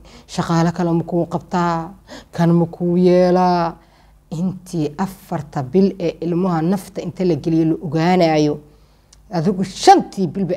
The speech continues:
aan gelaay, ninkaas waxay tiri dhexdaa u xirneed. Habababa, habababa, habababa, habababa. War waxay tiri fadhiga sariirta uu igu keenaa.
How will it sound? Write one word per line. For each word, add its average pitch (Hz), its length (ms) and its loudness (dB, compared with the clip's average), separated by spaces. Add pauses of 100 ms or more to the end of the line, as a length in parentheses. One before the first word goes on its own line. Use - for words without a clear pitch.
aan 170 160 -2
gelaay, 170 340 0 (500)
ninkaas 170 420 -4
waxay 160 220 -4
tiri 160 200 -6
dhexdaa 160 340 0
u 156 60 -2
xirneed. 147 420 -4 (560)
Habababa, 143 600 -4 (280)
habababa, 156 680 -4 (140)
habababa, 156 520 -4
habababa. 175 600 0 (540)
War 160 220 0
waxay 175 320 -2
tiri 170 200 -6
fadhiga 214 400 -4
sariirta 196 600 2 (580)
uu 190 120 -2
igu 160 180 -2
keenaa. 165 440 0